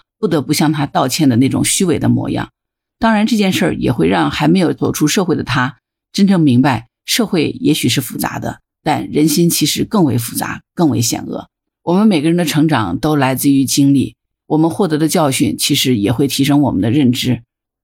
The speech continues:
对于从未踏过社会的这个大学生来说，这可能是他第一次见识到人心的险恶，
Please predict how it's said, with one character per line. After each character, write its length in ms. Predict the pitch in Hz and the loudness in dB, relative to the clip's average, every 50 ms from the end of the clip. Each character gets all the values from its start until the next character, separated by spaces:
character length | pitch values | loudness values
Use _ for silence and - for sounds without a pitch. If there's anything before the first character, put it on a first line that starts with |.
| _ _ - | _ _ -2
对 180 | 220 226 214 208 | 0 2 2 2
于 180 | 208 208 202 - | 2 2 0 0
从 220 | - - 175 185 | 0 0 0 2
未 100 | 208 202 | 2 0
踏 180 | - - 214 190 | 0 -2 -2 0
过 160 | 175 160 160 | 0 0 -2
社 160 | - 208 180 | 0 0 0
会 160 | 165 180 156 | 0 0 0
的 160 | 147 147 135 | 2 2 0
这 160 | 135 - 165 147 | 0 0 0 0
个 140 | 143 135 | 0 0
大 140 | 127 151 143 | 0 -2 -2
学 120 | 131 143 127 | 0 -2 0
生 200 | - 156 156 147 | 2 2 2 2
来 120 | 101 95 | 2 0
说， 340 | 120 - 135 127 127 - _ _ _ _ _ _ _ - | -2 -2 -2 -2 -2 -4 _ _ _ _ _ _ _ -4
这 80 | 214 | -4
可 160 | 208 - 151 | 0 0 0
能 120 | 139 139 147 | 2 2 0
是 140 | - - - | 0 -2 -2
他 160 | 170 160 160 | -2 -2 0
第 140 | - 196 196 | 0 0 0
一 40 | |
次 200 | 185 - - 151 | 0 0 -2 -2
见 200 | 143 - 165 147 | 0 0 0 0
识 140 | 139 - - | -2 -2 -2
到 160 | 135 120 117 | -2 -2 -2
人 200 | 131 135 131 139 143 | 0 0 0 0 2
心 120 | - 156 | 2 2
的 80 | 160 151 | 0 0
险 220 | - - - - - | 0 -2 -4 -4 -4
恶， 280 | - 110 87 - - | -4 -4 -4 -6 -8